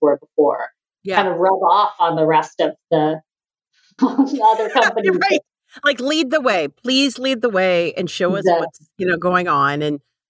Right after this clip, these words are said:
Speaker 2: yeah, I wonder, do you think there'll be, this is completely like, oh, we have no idea, but, you know, there was that moment where, especially big tech, there were these, like, "You'll never have to come back." You know, if you don't want to, I,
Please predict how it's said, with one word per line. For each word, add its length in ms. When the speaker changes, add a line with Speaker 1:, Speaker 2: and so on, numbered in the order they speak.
Speaker 2:
yeah, 180
I 40
wonder, 340
do 160
you 60
think 180
there'll 160
be, 360
this 200
is 80
completely 600
like, 380
oh, 280
we 200
have 160
no 220
idea, 340
but, 240
you 100
know, 160
there 200
was 180
that 200
moment 580
where, 240
especially 460
big 340
tech, 340
there 100
were 140
these, 320
like, 160
"You'll 220
never 400
have 240
to 80
come 260
back." 340
You 160
know, 160
if 160
you 80
don't 240
want 240
to, 300
I, 160